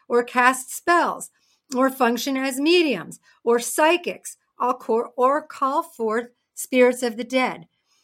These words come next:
Anyone who does these things is detestable to the Lord. It is because the other nations have done these detestable things that the Lord your God will drive them out ahead of you. And you must be blameless before the Lord your God.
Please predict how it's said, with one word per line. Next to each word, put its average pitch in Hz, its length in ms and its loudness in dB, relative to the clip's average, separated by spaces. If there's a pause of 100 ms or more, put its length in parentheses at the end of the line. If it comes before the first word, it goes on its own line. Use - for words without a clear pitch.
(280)
Anyone 277 580 2
who 220 140 -2
does 233 300 -2
these 285 240 -8
things 190 340 -8
is 208 160 -8
detestable 208 1000 -4
to 226 180 -6
the 202 100 -8
Lord. 214 460 -4 (420)
It 233 120 0
is 220 100 2
because 285 460 0
the 269 140 -2
other 254 200 -2
nations 254 420 -4
have 202 260 -8
done 392 300 2
these 220 260 -2
detestable 190 800 -8
things 180 440 -10 (340)
that 233 220 0
the 233 60 -2
Lord 262 420 2
your 285 200 0
God 233 460 2
will 214 140 -2
drive 233 640 2
them 247 320 -2
out 202 280 -2
ahead 240 380 -4
of 185 140 -4
you. 151 260 -16 (640)
And 220 220 -2
you 370 220 6
must 339 240 0
be 285 100 -2
blameless 247 560 -2
before 220 360 -6
the 220 80 -4
Lord 208 340 -6
your 208 180 -8
God. 190 400 -8